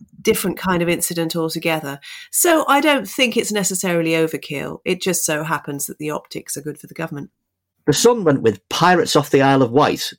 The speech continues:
Speaker 2: with S B S Commandos storm oil tanker as the little tiny secondary one. That's not what their readers want. Their readers want S B S heroes. I thought that was a real, uh,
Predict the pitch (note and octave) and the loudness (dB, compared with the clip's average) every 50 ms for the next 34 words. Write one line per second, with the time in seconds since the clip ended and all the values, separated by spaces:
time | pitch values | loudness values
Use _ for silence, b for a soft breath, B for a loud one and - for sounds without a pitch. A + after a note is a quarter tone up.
0 | _ - - A2+ A#2+ A#2+ G#2 - - - B2 A#2+ - - - B2 A#2+ A2+ - - | _ -6 0 2 4 4 4 2 0 0 0 0 0 2 2 4 4 2 0 0
1 | B2 A2+ A#2+ A#2+ A#2 B2 A#2 G#2+ - - - - A#2+ A2+ A2+ G#2+ F2+ - - A2 | 0 0 0 2 2 2 2 2 2 0 2 2 4 4 2 0 0 0 2 4
2 | A#2 A#2 A2+ - - G#2+ G#2 - G#2 G2 - A2 G2+ - - - A2+ - A2+ G#2+ | 4 4 2 2 0 0 2 2 0 2 2 0 0 0 -2 -2 -2 0 0 0
3 | G2 F#2 - C3 C3+ D3+ C#3 B2+ - C3+ A#2+ F#2+ E2+ - - _ _ _ - - | 0 0 -2 -2 2 2 2 2 4 2 2 2 0 -4 -6 _ _ _ 0 0
4 | A#3 A#3 B3 G3+ D#3+ C#3 - - A2+ A2 G#2 A2 - - G2 G2+ A2+ - E3 F#3 | 2 4 4 4 4 4 4 4 4 4 4 2 2 2 2 2 2 4 4 4
5 | F3 E3+ D#3+ C3 A#2+ A2 F#2+ - A#2 B2 - - - - A#2 A#2 A#2 A#2 - - | 4 2 2 2 0 0 0 0 0 0 0 0 2 2 4 4 4 2 2 2
6 | - D3+ E3 F3+ E3 A2+ G#2+ A#2+ C#3 - E3+ C#3+ A2 G2+ G#2+ G#2+ G#2+ A2 A2+ A2+ | 2 2 4 4 2 2 2 0 0 0 0 0 0 2 2 2 2 4 4 4
7 | A2+ A2 A2 A2 A2 G#2+ G#2 G#2 G2 | 4 4 4 4 4 4 2 2 0